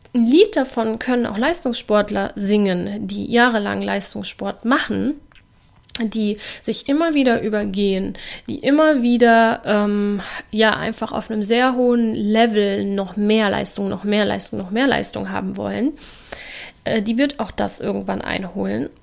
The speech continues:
Und zum Beispiel Ausdauerathleten, Marathonläufer haben, äh, in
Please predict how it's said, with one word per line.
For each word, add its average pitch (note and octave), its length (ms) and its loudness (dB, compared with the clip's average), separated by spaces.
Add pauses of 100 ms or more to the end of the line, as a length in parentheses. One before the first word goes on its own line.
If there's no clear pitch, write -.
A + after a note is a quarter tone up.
Und G#3+ 420 -2
zum A3 120 -4
Beispiel G3+ 340 -4
Ausdauerathleten, G3 1400 0
Marathonläufer G3 1040 -2
haben, G3 380 -4 (560)
äh, G3+ 260 -2
in - 360 -4